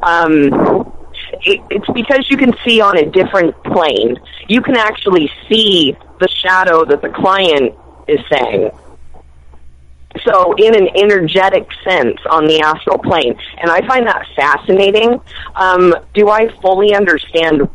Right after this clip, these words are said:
why I can see it? Yes and no. But I really am just in love with the idea of astral,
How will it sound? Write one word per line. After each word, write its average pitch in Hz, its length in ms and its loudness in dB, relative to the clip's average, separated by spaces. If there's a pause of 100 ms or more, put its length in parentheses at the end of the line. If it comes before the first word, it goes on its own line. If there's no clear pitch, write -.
why 139 540 2 (240)
I 196 120 -2
can 208 180 2 (100)
see 220 160 -2
it? 254 260 2 (380)
Yes 196 300 -2
and 151 220 4
no. 180 540 0 (180)
But 180 400 0 (560)
I 185 200 2
really 185 880 2
am 151 240 4
just 151 320 -2
in 151 240 2
love 147 300 2
with 143 180 0
the 139 140 2
idea 135 400 2
of 127 180 -2
astral, 165 640 0